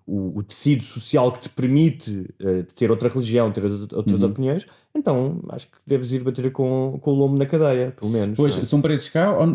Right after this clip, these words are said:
Speaker 2: manda-se os gajos de volta para a Síria? Tem que ser presos cá, não é? São
Speaker 1: Eu acho que
Speaker 2: portugueses.
Speaker 1: sim, temos que ser, tem que ser
Speaker 2: Mas
Speaker 1: presos
Speaker 2: e se
Speaker 1: cá.
Speaker 2: ele não fez nada de mal? Imagina que ele viu na internet,
Speaker 1: Sim.
Speaker 2: radicalizou-se, foi para a Síria,
Speaker 1: Uhum.
Speaker 2: chegou lá e disse, "Epá, não, isto não é para mim, afinal." Ou,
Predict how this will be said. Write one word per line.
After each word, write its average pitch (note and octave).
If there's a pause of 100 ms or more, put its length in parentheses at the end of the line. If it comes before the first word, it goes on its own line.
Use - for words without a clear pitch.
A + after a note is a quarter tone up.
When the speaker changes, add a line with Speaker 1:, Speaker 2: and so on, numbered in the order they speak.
Speaker 2:
manda-se C3+
os B2
gajos A#2
de G2+
volta F#2 (120)
para -
a G#2
Síria? - (300)
Tem F2+
que -
ser F#2+
presos A2+
cá, D#3+
não C#3
é? C3
São -
Speaker 1:
Eu D3+
acho G#2
que G#2+
Speaker 2:
portugueses. A2
Speaker 1:
sim, A2+
temos F#2+
que -
ser, F#2
tem F#2
que F#2
ser -
Speaker 2:
Mas D3+
Speaker 1:
presos C3+
Speaker 2:
e D#3
se G3
Speaker 1:
cá. G3+
Speaker 2:
ele F#3+
não F#3
fez D#3+
nada C3
de A#2
mal? F#2
Imagina B2
que C3
ele F#2 (360)
viu A#2+
na D3+
internet, A#2
Speaker 1:
Sim. F#2
Speaker 2:
radicalizou-se, A#2 (380)
foi C3
para A2+
a G#2
Síria, A#2
Speaker 1:
Uhum. C#3+
Speaker 2:
chegou A2+
lá B2+ (280)
e G#2
disse, G2+
"Epá, F#2+
não, F2
isto -
não G2+
é -
para F#2+
mim, E2+
afinal." F2+ (720)
Ou, F#2